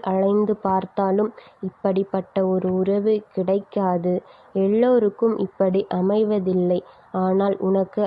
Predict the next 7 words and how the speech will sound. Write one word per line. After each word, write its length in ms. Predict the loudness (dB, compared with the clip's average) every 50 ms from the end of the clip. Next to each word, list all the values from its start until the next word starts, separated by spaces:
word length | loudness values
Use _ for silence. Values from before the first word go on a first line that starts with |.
| -2 -2
அமைந்த 460 | -2 0 0 2 2 2 2 2 2 2
வாழ்க்கையை 680 | 2 0 0 0 0 -2 -2 -2 0 0 0 0 0 -2 -4 -10 -20 _ _ _ _ -4
தக்க 400 | -2 -2 -2 -4 -4 -2 0 0
வைப்பது 500 | 0 0 -2 -2 -2 0 0 0 2 0 0 0
உன் 200 | 0 0 0 0 0
கையில்தான் 760 | 0 0 0 0 0 2 2 2 2 2 0 0 0 2 2
இருக்கின்றது. 800 | 2 0 0 -2 -2 -2 0 0 0 0 0 -2 0 0 0